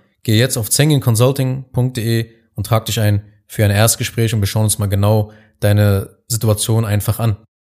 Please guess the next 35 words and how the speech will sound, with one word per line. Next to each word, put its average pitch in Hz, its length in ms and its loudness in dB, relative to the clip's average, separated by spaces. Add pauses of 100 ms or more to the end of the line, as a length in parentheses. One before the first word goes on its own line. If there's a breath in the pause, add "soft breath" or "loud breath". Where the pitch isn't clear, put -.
(180)
Denn 107 120 0
vielleicht 147 280 0
kanntest 202 300 -2
du 131 60 2
bestimmt 170 280 -2
schon - 220 -6
einige 147 380 2
Dinge, 135 320 0
die 117 100 0
ich 113 120 -2
dir 135 120 2
in 123 60 2
dieser 113 160 2
Episode 107 320 0
vorgestellt 110 600 0
habe. 92 260 0 (320 loud breath)
Aber 104 140 2
die 98 100 2
Frage 131 440 2
ist 139 240 2
ja, 151 300 0 (300 soft breath)
wie 120 100 2
schaffe 127 320 0
ich - 140 -4
ein 107 140 0
System, 95 760 -2 (300 soft breath)
das - 200 -4
mich - 260 -2
zwingt, 131 400 2
an 113 80 -2
den 98 120 2
richtigen 101 400 -2
Dingen 131 240 2
zu - 240 -6
arbeiten, 139 640 0